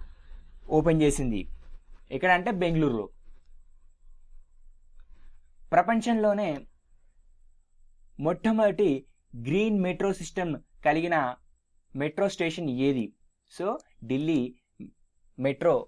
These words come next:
స్టేషన్. ఇది ఢిల్లీ మెట్రో స్టేషన్ అనేది ప్రపంచంలోనే మొట్టమొదటి గ్రీన్ మె-, మెట్రో సిస్టమ్గా పేరును పొందింది. నెక్స్ట్,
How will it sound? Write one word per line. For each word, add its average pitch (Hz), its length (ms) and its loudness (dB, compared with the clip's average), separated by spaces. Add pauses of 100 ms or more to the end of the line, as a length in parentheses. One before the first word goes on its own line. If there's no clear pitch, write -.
(100)
స్టేషన్. 123 520 -2 (680)
ఇది 143 300 0
ఢిల్లీ 147 280 -4
మెట్రో 170 200 -2
స్టేషన్ 160 260 -6
అనేది 151 280 -2
ప్రపంచంలోనే 151 720 0
మొట్టమొదటి 139 720 -4 (320)
గ్రీన్ 165 340 -2
మె-, 156 200 -4 (440)
మెట్రో 143 220 -4
సిస్టమ్గా 151 600 0 (1500)
పేరును 165 400 0 (180)
పొందింది. 123 500 -2 (4000)
నెక్స్ట్, 151 360 -8